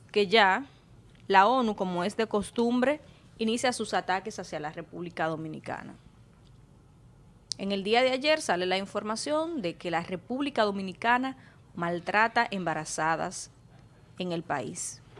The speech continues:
Pero no habla ni les importa de los miles de millones de pesos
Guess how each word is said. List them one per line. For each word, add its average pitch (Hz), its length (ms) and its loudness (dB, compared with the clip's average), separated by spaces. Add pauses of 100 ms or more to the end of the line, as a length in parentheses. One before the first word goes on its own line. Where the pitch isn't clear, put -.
(2000)
Pero 202 220 2
no 247 200 4
habla 262 500 4 (800)
ni 202 80 -2
les 202 220 0
importa 220 580 4
de 175 80 -2
los 175 220 -4
miles 277 480 -2 (200)
de 180 140 -2
millones 196 460 -2
de 208 100 0
pesos 220 640 -4